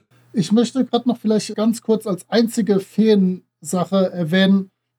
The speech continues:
du hast den Troll und den Goblin erwähnt. Für mich als einen, der wirklich von diesem D und D-Dingens herkommt, ist das halt gar kein Troll, ne?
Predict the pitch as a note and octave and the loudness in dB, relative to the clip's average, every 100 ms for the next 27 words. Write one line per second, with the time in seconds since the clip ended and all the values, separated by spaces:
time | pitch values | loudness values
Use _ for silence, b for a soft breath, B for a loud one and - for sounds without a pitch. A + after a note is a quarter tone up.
0 | _ G3+ F3 F3+ G3 G3+ F#3+ - - E3 | _ -8 0 0 0 2 2 0 -6 0
1 | G3 A3+ G3 F#3 F3+ B2+ F#3+ G3 A#3 E3 | 2 2 0 0 0 0 -6 0 2 2
2 | E3 D#3 C#3+ E3 G3 G#3+ - _ _ - | -2 -10 -6 -2 0 -2 -6 _ _ 0
3 | F#3+ A3+ B3+ A#3+ - F3 - F#3 F#3 G3 | 4 4 2 -2 -4 -8 -10 -8 -2 0
4 | F3 D#3+ G3 G#3 G3+ - F3 F3 E3 E3+ | 2 0 -2 -4 -6 -4 -2 0 2 0
5 | D3 E3 E3 C#3+ E3 E3 - G3 G3 E3 | 0 0 0 0 0 0 2 2 4 2
6 | E3+ D#3+ D#3 - D#3 D3+ E3+ G3 G3 - | 0 0 0 -2 -4 -2 0 0 -2 -6
7 | G#3 - F3 - F3+ F3+ E3+ - E3+ F3+ | -4 -2 -4 -2 -4 -2 -2 -2 0 2
8 | D3 D#3+ | 2 0